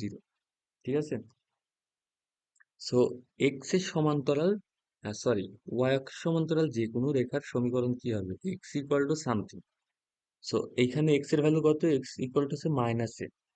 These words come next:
তাহলে আমাদের যে দিক অক্ষ বা নিয়ামক রেখা আছে, এটার সমীকরণ কি হবে? x equal to minus এ। বুঝছো? এটা হচ্ছে নিয়ামক বা দিক অক্ষের সমীকরণ।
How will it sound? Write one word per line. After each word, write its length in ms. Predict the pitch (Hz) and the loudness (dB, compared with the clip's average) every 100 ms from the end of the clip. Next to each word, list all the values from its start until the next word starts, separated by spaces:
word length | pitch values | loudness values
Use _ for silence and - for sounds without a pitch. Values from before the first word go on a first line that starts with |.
| _ - | _ -8
তাহলে 140 | 120 123 | -2 0
আমাদের 200 | 123 127 | 2 0
যে 80 | 139 127 | -2 -2
দিক 160 | 113 113 | -4 -2
অক্ষ 180 | 113 113 131 | -4 -2 -2
বা 100 | 139 | 0
নিয়ামক 400 | 135 123 117 113 120 _ _ _ _ | 0 0 0 -4 -8 _ _ _ _
রেখা 280 | 110 113 147 131 | -4 0 4 4
আছে, 140 | 110 107 | 2 -2
এটার 180 | 104 127 | -2 -2
সমীকরণ 400 | - 131 127 135 131 | -2 -2 0 -2 -2
কি 80 | 127 123 | -2 -2
হবে? 140 | 95 95 _ _ _ _ _ _ | -2 -8 _ _ _ _ _ _
x 220 | 110 110 - | -8 -6 -8
equal 240 | 127 139 139 | 0 2 4
to 100 | 143 202 - _ _ _ _ _ - - _ _ _ _ _ _ - - - | 2 -4 -6 _ _ _ _ _ -16 -16 _ _ _ _ _ _ -14 -12 -6
minus 560 | 107 104 107 123 175 - - _ _ - - _ _ _ _ _ _ - | -4 -2 -2 -2 -4 -8 -16 _ _ -14 -14 _ _ _ _ _ _ -8
এ। 120 | 95 - _ _ _ _ _ _ _ _ _ - | -8 -10 _ _ _ _ _ _ _ _ _ -12
বুঝছো? 180 | 110 131 | -4 -4
এটা 120 | 117 | -2
হচ্ছে 160 | 117 135 120 | -4 -4 -4
নিয়ামক 300 | 120 117 123 143 | -2 -2 -2 -2
বা 80 | 127 | -4
দিক 220 | 117 113 | -4 -6
অক্ষের 320 | 110 - 151 180 - _ _ - | -6 -4 -4 -4 -8 _ _ -8
সমীকরণ। 540 | - 139 123 98 90 | -2 0 0 -2 -6